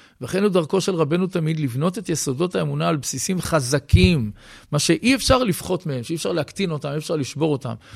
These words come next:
וכמו שהחליט לבאר את מציאות השם יתברך דווקא על יסוד הקדמות, מפני שעל פי יסוד החידוש הוא דבר יותר פשוט להוכיח את ההכרח של המחדש ברוך הוא.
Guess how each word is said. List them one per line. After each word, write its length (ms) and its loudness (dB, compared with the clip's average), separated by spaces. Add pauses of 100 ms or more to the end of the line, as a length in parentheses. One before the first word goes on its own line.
(200)
וכמו 220 2
שהחליט 460 2
לבאר 300 4
את 60 0
מציאות 360 0
השם 200 -2
יתברך 340 2
דווקא 400 0 (360)
על 120 2
יסוד 280 2
הקדמות, 600 0 (360)
מפני 680 4 (220)
שעל 240 -2
פי 160 2
יסוד 380 4
החידוש 560 0
הוא 100 0
דבר 260 0
יותר 280 2
פשוט 500 -4 (340)
להוכיח 400 2
את 140 -2
ההכרח 440 0
של 160 0
המחדש 440 -2
ברוך 300 0
הוא. 140 -6